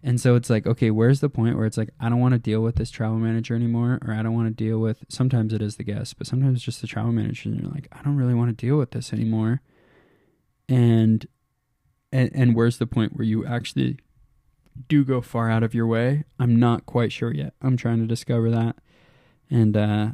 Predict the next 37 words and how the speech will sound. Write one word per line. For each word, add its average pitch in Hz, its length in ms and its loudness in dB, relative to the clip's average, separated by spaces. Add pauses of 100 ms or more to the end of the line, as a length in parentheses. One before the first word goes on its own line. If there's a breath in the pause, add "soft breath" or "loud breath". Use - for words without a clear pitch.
(160)
I'll 117 80 -2
keep 113 220 -4
you 107 60 0
guys 104 180 0
updated 107 400 -2
on 107 120 0
that 107 200 -2
because 113 260 -8
that 113 180 -8
situation 110 580 -8
is 113 140 -4
very 110 380 -2
frustrating 110 640 -4
for 113 120 -6
me 110 160 -2
right 110 180 -2
now. 110 300 -2 (720 soft breath)
But 113 460 4
what's 127 240 4
nice 175 400 4
is 110 240 2
that 110 100 0
when 110 140 0
you 110 100 2
have 113 240 0
a 113 40 0
lot 107 260 0
of, 107 160 -2 (580)
you 120 160 -4
know, 110 80 0
quite 117 240 -2
a 113 40 -2
few 113 360 -2
accounts 110 560 -4
and 110 80 0
you, 113 140 -2 (100)
you 110 240 -2